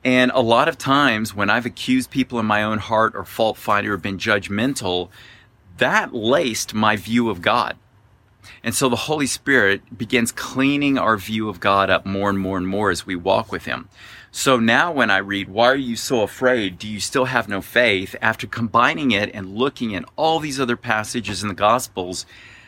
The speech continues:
I don't see accusation in this from Jesus. I don't see him tearing them down.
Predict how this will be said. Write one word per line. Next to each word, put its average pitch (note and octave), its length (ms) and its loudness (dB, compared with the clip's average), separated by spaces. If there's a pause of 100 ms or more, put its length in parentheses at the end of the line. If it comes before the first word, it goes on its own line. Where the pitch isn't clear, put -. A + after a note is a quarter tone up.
(280)
I E3 200 2
don't F#3+ 240 0
see C#3 500 2 (160)
accusation A#2+ 1300 -2 (140)
in B2+ 220 4
this F2+ 220 0
from F#2 200 -6
Jesus. - 560 -10 (100)
I B2+ 160 2
don't D3+ 180 -2
see C3+ 220 -2
him A#2 260 -2
tearing A#2 400 0
them F2 140 -6
down. A2 540 0